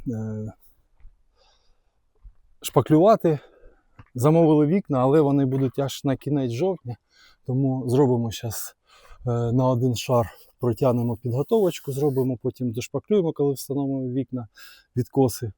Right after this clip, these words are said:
І тоді вже будемо, е, робити імітацію цегли. Вовчик у мене робить,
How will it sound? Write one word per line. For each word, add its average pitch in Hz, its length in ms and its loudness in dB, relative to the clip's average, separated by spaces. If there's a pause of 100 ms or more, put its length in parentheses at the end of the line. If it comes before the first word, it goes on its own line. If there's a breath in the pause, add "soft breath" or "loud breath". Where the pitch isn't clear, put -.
(400 soft breath)
І 160 100 -2
тоді 143 260 4
вже 131 160 4
будемо, 123 520 2 (120)
е, 120 40 -6
робити 117 580 -2
імітацію 120 600 -4 (580 soft breath)
цегли. 92 400 0 (1500 soft breath)
Вовчик 143 420 6
у 143 60 8
мене 139 320 6
робить, 135 420 6